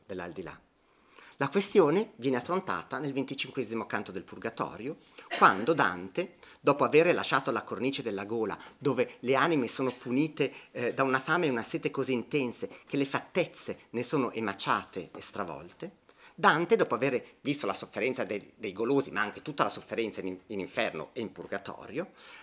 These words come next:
eh, chiede precisamente com'è possibile che dimagrisca un'anima che non ha bisogno di cibo. Quindi, eh, non, non ho messo questo pezzo, ma sono solo due versi. Dante chiede esplicitamente come si può far magro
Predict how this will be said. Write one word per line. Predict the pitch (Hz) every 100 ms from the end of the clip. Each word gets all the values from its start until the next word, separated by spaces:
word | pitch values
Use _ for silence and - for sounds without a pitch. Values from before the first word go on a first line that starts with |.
| -
eh, | - 147 135 135
chiede | - - 240 110
precisamente | 101 151 196 185 214 160 175 208 - -
com'è | - 208 185
possibile | 220 208 - 160 170 196 - -
che | 160
dimagrisca | 135 175 180 139 113 - 151
un'anima | 185 104 87 101 110 - -
che | -
non | 143
ha | 131
bisogno | 123 110 95
di | 101
cibo. | 127 - - - - _ _ _ _ _ _ _ -
Quindi, | - 101 - - -
eh, | 123 110 107 101 107 101 - -
non, | 139 123
non | 135 127 139
ho |
messo | 147 139 113
questo | 117 -
pezzo, | 131 131
ma | 95
sono | 110
solo | 98 123
due | 147
versi. | 143 110 117 131 - -
Dante | 139 127 117
chiede | - 113
esplicitamente | 101 110 - 175 - 101 117 - -
come | - 202 123
si | -
può | - 156
far | 185 202
magro | 131 - - - 117 -